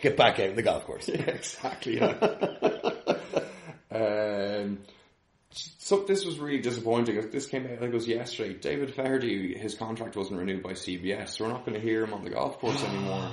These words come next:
Speaker 2: He did his last event there last weekend, um, at the Barclays. I'm gutted by this. I really like his little cameos, but,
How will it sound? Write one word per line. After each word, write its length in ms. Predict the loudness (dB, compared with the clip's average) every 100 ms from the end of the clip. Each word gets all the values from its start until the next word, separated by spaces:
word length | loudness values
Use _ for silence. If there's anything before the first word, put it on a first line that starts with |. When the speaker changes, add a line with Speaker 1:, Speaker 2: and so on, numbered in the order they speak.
| -6
Speaker 2:
He 80 | -6
did 200 | -4 -4
his 140 | -4
last 300 | -4 -6 -6
event 520 | -10 -8 -4 -4 -2
there 160 | -4 -4
last 280 | -4 -6 -6
weekend, 580 | -6 -4 -4 -4 -6 -10
um, 400 | -12 -10 -10 -8
at 60 | -10
the 80 | -8
Barclays. 460 | -6 -6 -6 -6 -2
I'm 180 | -2
gutted 360 | 2 2 2 0
by 120 | -2
this. 220 | -2 -2
I 40 | 0
really 260 | 2 2
like 240 | 2 0 -2
his 160 | 0
little 260 | 0 0 -2
cameos, 560 | -6 -8 -4 -2 -2 -2
but, 180 | -6